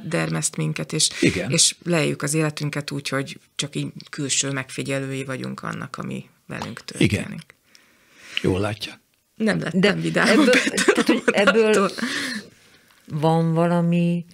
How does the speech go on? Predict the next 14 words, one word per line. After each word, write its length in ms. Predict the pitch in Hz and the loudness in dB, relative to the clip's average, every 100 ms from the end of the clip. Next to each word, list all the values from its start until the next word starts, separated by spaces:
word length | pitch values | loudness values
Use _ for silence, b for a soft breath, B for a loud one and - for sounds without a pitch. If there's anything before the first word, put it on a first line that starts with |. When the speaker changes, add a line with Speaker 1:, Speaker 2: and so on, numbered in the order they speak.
| B B B | B B B
Speaker 3:
kiút? 420 | - 156 180 185 | -4 2 2 2
Tehát 200 | 180 156 | 2 0
ön 120 | 170 165 | 2 2
hogy 260 | 170 220 | 2 2
látja, 560 | 220 156 147 - 156 147 | 2 0 -2 0 0 0
hogy 440 | 127 151 147 - _ - | 2 2 0 -4 _ 2
Speaker 2:
Én 120 | 135 | 6
Speaker 3:
ez, 80 | 165 | 6
Speaker 2:
semmiféle 340 | - 220 208 | 6 6 6
Speaker 3:
ami 120 | 214 202 | 4 6
Speaker 2:
kiutat 180 | 202 208 185 | 6 6 6
nem 100 | 104 | 4
Speaker 3:
most 20 | |
Speaker 2:
látok. 340 | 104 104 107 | 4 0 -4